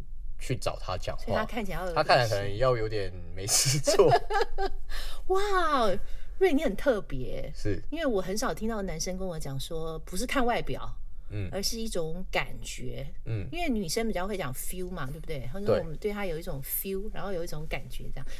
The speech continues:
Speaker 2: 但我比较少听到男生会这样去形容别人。
Speaker 1: 真的吗？我觉得蛮多男生也会讲感觉啊。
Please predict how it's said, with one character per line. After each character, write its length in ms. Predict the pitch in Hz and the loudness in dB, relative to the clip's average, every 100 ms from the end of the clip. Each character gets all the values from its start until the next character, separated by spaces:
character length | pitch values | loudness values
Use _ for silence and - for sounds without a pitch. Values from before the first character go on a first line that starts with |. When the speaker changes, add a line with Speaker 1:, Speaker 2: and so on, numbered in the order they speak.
| - | -2
Speaker 2:
但 120 | 320 | 0
我 80 | 220 | 0
比 60 | |
较 120 | 214 | 0
少 200 | 254 160 - | 0 0 0
听 240 | - 202 | 0 0
到 240 | 202 170 - - - | 0 0 0 -2 -2
男 260 | 190 170 156 | -2 -2 -4
生 180 | - 208 | -4 -4
会 120 | 208 | -2
这 60 | 175 | -2
样 120 | 156 | -4
去 100 | 175 | -4
形 220 | - 139 | -6 -6
容 120 | 135 | -6
别 0 | |
人。 40 | 143 | -2
Speaker 1:
真 100 | 170 | 0
的 60 | |
吗？ 320 | 175 143 135 135 | 6 8 8 6
我 180 | 113 | 4
觉 120 | 92 120 | 2 0
得 60 | |
蛮 200 | 117 95 | 0 0
多 140 | 104 110 | 0 -2
男 180 | 92 | -2
生 460 | 95 101 98 101 101 - | -2 -2 -2 -2 -2 -4
也 120 | 95 | -4
会 180 | - 135 | 0 0
讲 180 | 101 95 | 0 -2
感 160 | 85 | -4
觉 180 | - - | -6 -6
啊。 120 | - | -4